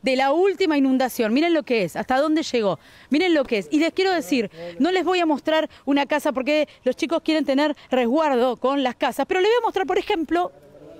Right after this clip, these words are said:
esperen que me estoy llevando el alambrado. Les quiero mostrar, por ejemplo,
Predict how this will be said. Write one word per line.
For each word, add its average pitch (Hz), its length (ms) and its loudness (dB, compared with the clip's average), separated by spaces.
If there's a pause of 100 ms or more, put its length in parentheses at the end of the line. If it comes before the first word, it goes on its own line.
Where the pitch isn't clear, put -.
(320)
esperen 269 320 0
que 240 60 -2
me 240 80 0
estoy 254 160 -2
llevando 254 520 0
el 302 240 2
alambrado. 254 600 0 (320)
Les 254 160 0
quiero 427 220 0
mostrar, 320 340 0
por 320 140 -2
ejemplo, 285 500 0